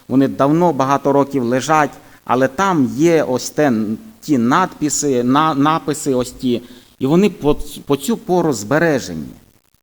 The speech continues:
І, м, із свідків, коли приїжджали євреї, вони шукали, бачили по тих, е, написах, могли оприділити, хто де там, е, був похований. Тобто все, що ма-, ми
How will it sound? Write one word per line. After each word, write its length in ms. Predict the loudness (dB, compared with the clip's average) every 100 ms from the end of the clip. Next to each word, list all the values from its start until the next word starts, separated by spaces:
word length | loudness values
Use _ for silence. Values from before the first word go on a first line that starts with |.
| _ _ _ _ _ _
І, 380 | -2 2 4 2 0 -14 -14
м, 480 | -8 -8 -8 -12 -6
із 340 | -2 -2 -6 -6
свідків, 560 | -2 -2 0 -2 -2 -12 -20 -20 -20 _ _ -20 _ _ _ _ _ _ _
коли 200 | 2 2
приїжджали 520 | 4 4 4 4 4
євреї, 420 | 2 4 4 4 6
вони 200 | 4 2
шукали, 480 | -2 -2 0 0
бачили 440 | 0 -2 -2 0 0
по 140 | 0
тих, 340 | 0 0 0 2
е, 220 | 4 4
написах, 580 | 2 2 0 0 0 2
могли 340 | 2 4 6
оприділити, 840 | 6 4 2 4 4 4 4 2 2
хто 360 | -4 0 0
де 380 | 2 2 2 0
там, 340 | -4 -4 -4
е, 140 | -4 -6
був 240 | -2 -4
похований. 680 | -2 -4 0 -2 -2 -6 -10 -18 _ _ -20 _ -2
Тобто 400 | -2 2 0 0
все, 300 | -2 2 2
що 380 | 2 2 4 4
ма-, 520 | 2 2 4 4 2
ми 540 | 2 2 4 4 2